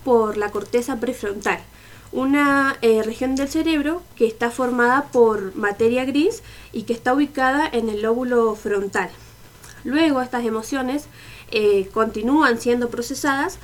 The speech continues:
por la amígdala cerebral, que es una estructura que se encuentra,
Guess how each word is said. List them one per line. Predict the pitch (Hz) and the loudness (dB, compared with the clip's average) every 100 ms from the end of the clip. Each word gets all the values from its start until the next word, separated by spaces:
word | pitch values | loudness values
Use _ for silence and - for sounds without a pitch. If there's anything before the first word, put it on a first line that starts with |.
| - - - | -18 -20 -8
por | - 220 214 | 2 2 4
la | 214 208 202 | 0 0 2
amígdala | 214 226 240 277 277 254 | 0 0 -2 0 -2 -2
cerebral, | - 196 190 208 220 185 - - - - | -2 2 4 4 2 0 -8 -20 -20 -4
que | 214 233 | 2 2
es | 240 | 2
una | 269 269 | -2 -4
estructura | - 254 214 269 311 | -6 -10 -8 -4 -4
que | 311 254 214 | 0 0 0
se | - 208 | -2 -4
encuentra, | 208 226 233 247 262 | 0 2 2 0 -4